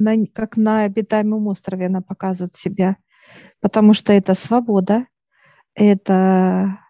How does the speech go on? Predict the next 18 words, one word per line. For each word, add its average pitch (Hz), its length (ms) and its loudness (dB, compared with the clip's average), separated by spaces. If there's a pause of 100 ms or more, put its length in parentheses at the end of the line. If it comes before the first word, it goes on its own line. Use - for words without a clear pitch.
(220)
независимость 214 1200 2
от - 180 -8
кого 214 360 -2
или 208 280 2
от 196 140 2
чего-либо. 196 800 -2 (960)
И 214 360 2
она 214 580 2
всегда 196 840 0 (720)
статная, 185 800 0 (360)
показывает 208 580 -2
как 180 240 -2 (1120)
мощная, 208 680 4
здоровая, 202 560 0
ну, 226 140 2
то - 80 -8
есть - 140 -6
красивая. 190 800 -2